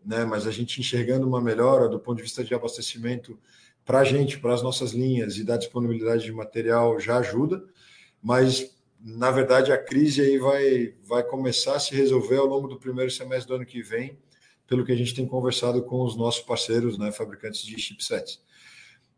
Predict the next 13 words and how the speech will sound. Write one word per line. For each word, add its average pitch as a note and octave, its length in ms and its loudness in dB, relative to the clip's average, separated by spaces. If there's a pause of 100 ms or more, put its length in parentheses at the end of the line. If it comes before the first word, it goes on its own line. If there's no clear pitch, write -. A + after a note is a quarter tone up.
(120)
É, G#2+ 640 4
mudando B2+ 400 6
aí D#3 100 6
pro D3 180 2
risco D3 300 4
cambial, C3 720 6
talvez B2 360 2
risco B2+ 340 0
China, B2+ 720 -2 (120)
é, A2+ 1040 0
a A#2+ 100 -2
gente F3 280 -2
entende F3+ 500 2